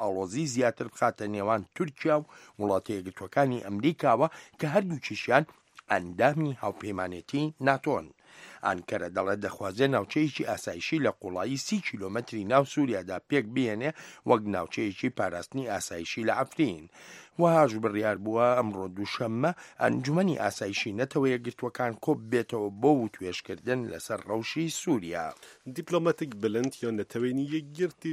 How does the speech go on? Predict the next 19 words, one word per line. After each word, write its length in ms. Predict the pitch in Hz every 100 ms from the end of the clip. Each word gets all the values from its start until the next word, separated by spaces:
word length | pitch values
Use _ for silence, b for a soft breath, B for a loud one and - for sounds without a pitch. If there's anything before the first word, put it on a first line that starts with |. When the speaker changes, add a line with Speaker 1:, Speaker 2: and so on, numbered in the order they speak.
| 120
Speaker 2:
ji 100 | 104 117
بۆ 80 | 131
ئێرشین 340 | 117 117 - 131
تورکیا 280 | 139 - 127 117
لەسەر 260 | - 127 123 -
ئەفرینê 460 | 156 - 107 131 131
xemgînê 420 | 104 98 101 110 113
xwatînê 320 | 127 - 151 175
ser 120 | 165 175
ziman 240 | 185 190 -
û 20 | 180 -
her 140 | 170 156
wiha 240 | 123 175 175
hişyariyê 720 | 123 - - 117 113 113 151 131
dide 280 | 113 139 151 160 B B B B B 127
û 40 | 117
dibêje 380 | 107 104 101 120 -
ev 60 | 143 -
hewildanên 600 | 110 104 98 113 143